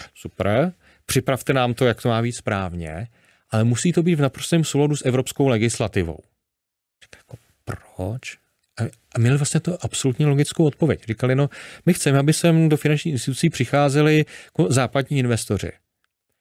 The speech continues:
A ve chvíli, kdy jim budeme garantovat, že u nás mají úplně stejnou legislativu jako v Evropské unii, tak všechny ty compliance procesy vlastně můžou jenom vzít a můžou jako skopírovat jedna ku jedné, tak v tu chvíli jsme pro ně mnohem atraktivnější investice,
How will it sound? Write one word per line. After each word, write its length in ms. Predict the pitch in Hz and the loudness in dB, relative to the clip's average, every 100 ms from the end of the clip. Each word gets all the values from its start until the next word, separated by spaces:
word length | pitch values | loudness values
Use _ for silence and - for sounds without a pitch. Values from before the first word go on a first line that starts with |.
| _ _ - | _ _ 0
A 60 | |
ve 80 | 113 | 0
chvíli, 300 | - 208 208 | 2 4 4
kdy 120 | 160 | 4
jim 140 | 151 143 | 4 4
budeme 260 | 151 151 | 4 2
garantovat, 580 | 120 131 180 175 131 110 | 2 2 0 2 2 0
že 240 | - 120 135 | -2 0 0
u 120 | 127 | 2
nás 180 | 135 143 | 0 2
mají 160 | 156 | 2
úplně 260 | 147 156 160 | 2 2 2
stejnou 380 | - 143 139 165 | 2 2 4 4
legislativu 400 | 156 139 156 147 | 4 2 0 0
jako 140 | 151 | 0
v 40 | 151 | 2
Evropské 380 | 139 - 147 | 0 0 0
unii, 360 | 123 135 165 117 - - _ | 2 2 2 0 -4 -20 _
tak 80 | 123 | -4
všechny 260 | - 131 147 | 0 2 2
ty 200 | 147 131 - | 2 0 0
compliance 560 | 135 127 151 156 147 | -2 0 2 2 0
procesy 440 | - 135 - - 127 | -2 -2 0 0 0
vlastně 240 | 123 - | 0 0
můžou 140 | 127 139 | 0 2
jenom 200 | 139 131 | 2 2
vzít 340 | 113 135 147 | 2 0 2
a 60 | 139 | -2
můžou 200 | 120 143 | 0 -2
jako 260 | 135 147 | -2 -4
skopírovat 520 | - - 131 147 143 | -4 -6 -4 0 2
jedna 160 | 139 139 | 0 -2
ku 140 | - | -4
jedné, 340 | 139 175 135 90 _ _ _ _ _ | -2 -2 -4 -6 _ _ _ _ _
tak 100 | 113 | -8
v 60 | - | -2
tu 80 | 165 | 0
chvíli 220 | 165 151 | 2 2
jsme 120 | 165 | 2
pro 140 | 151 | 2
ně 80 | 156 | 2
mnohem 180 | 151 160 | 4 2
atraktivnější 560 | 127 135 120 151 151 170 | 2 -2 0 -2 0 0
investice, 600 | 131 120 120 - 92 | 0 0 -4 -2 -2